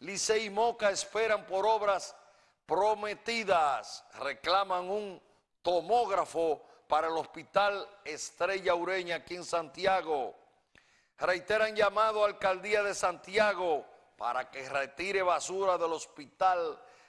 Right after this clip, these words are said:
Cabral Ebal. Y la alcaldía dice, "Paga lo que debe, paga lo que debe". En las políticas, en este resumen, edición quinientos sesenta y nueve, veintisiete de febrero dos mil veintidós,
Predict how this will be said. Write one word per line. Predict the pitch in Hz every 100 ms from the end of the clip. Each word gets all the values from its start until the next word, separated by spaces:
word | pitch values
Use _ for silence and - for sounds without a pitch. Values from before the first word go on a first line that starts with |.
| _
Cabral | - 135 127 143 165
Ebal. | 165 160 170 185 165 139 101 -
Y | 117
la | 120
alcaldía | 117 - 113 113 143
dice, | 135 139 - 110 _ _ _ _
"Paga | 104 127 135
lo | 156
que | - 175
debe, | 202 226 208 165 110 - _ _ _ -
paga | 90 98 117
lo | 135 -
que | 160
debe". | 170 220 214 185 151 - _ _ _
En | 165
las | 220 214
políticas, | 220 233 269 - 220 - 180 147 113 - - _ _ -
en | 123
este | 156 185 190
resumen, | 180 175 - 220 226 196 180 156 127 92 _ _ -
edición | 117 135 123 151 190 190
quinientos | 180 175 190 208 - 175
sesenta | - 165 165 165 - 151
y | 147
nueve, | 185 214 190 170 127 - _ _ _ _ _ _ _
veintisiete | 98 143 160 139 160 131 - 160 208 214 214 190
de | 175
febrero | 147 160 175 185 175 160
dos | 156 147 -
mil | 170 170
veintidós, | 156 160 143 156 151 185 175 151